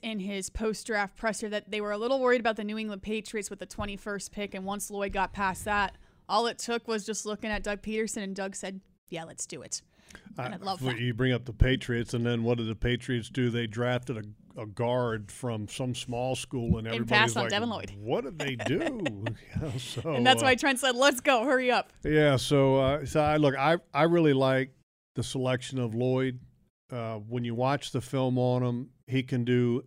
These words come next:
Speaker 2: anything that any linebacker can do. He can, uh, be a run stuffer. He can be an athletic blitzer. He can cover. He can run sideline to sideline. He's got great energy.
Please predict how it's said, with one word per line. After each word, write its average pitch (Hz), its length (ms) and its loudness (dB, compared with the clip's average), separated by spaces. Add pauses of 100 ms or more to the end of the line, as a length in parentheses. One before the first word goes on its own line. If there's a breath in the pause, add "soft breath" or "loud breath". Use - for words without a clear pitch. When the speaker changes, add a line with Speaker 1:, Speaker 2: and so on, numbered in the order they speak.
(120)
Speaker 2:
anything 143 600 2
that 123 180 4
any 127 220 2
linebacker 107 640 -4
can 104 200 -8
do. 82 300 -14
He 123 160 0
can, 110 420 -6 (520 loud breath)
uh, 101 280 -16
be 120 220 2
a 123 100 4
run 135 320 4
stuffer. 143 600 2
He 127 200 2
can 123 240 -2
be 123 340 2
an 117 160 -2
athletic 120 580 -4
blitzer. 143 760 0
He 127 180 0
can 113 360 -8
cover. 147 680 0 (420 loud breath)
He 147 160 -2
can 123 240 -2
run 143 300 4
sideline 131 760 2
to 101 80 -6
sideline. 156 960 2
He's 120 380 -4
got 120 420 -2
great 120 300 -2
energy. 151 640 0